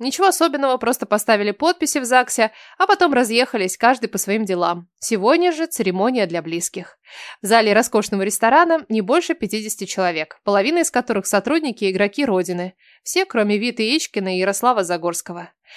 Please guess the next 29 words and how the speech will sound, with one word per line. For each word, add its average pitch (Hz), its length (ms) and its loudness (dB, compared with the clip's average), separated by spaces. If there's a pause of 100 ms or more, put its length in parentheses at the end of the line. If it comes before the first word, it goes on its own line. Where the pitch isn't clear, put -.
(240)
Ведущий, 254 420 0
любезно 220 460 0
согласившийся 208 760 -2
провести 220 380 -4
церемонию, 247 580 0
незаметно 233 600 0
мне 226 180 0
кивает 247 560 0
и 202 40 -6
передаёт 202 500 -2
микрофон. 175 580 -4 (540)
Дрожащим 214 600 2
голосом, 240 460 2
стараясь 240 440 2
смотреть 226 440 0
сквозь 220 300 -4
Авдеева 214 460 0
и 208 60 2
не 202 120 0
задумываться 208 680 -2
о 185 60 2
смысле, 220 520 -2 (340)
выговариваю 226 500 2
заранее 220 480 4
подготовленную 208 720 -2
речь, 156 320 -8 (360)
подсмотренную 214 680 -2
в 240 40 -2
интернете. 180 680 -4